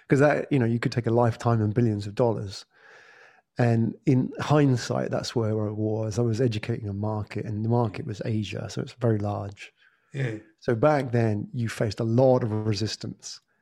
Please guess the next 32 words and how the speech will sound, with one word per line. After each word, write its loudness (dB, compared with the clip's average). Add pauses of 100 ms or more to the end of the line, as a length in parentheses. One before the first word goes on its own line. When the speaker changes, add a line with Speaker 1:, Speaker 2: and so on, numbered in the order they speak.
(340)
Speaker 1:
Why 2
podcasts? -4
I -4
don't 0
understand -2
it. -6 (560)
But, 0
you 6
know, 6
the 2
market's 4
been 2
selling 2
itself 0
in -8
the -4
last -4
two -2
years -6
at -10
least. -10 (380)
Speaker 2:
Yeah. -16
Speaker 1:
But -2
back 2
then, 0
it -4
was, -4 (560)
you 6
had 6
to 2
be 4 (800)
stupid 0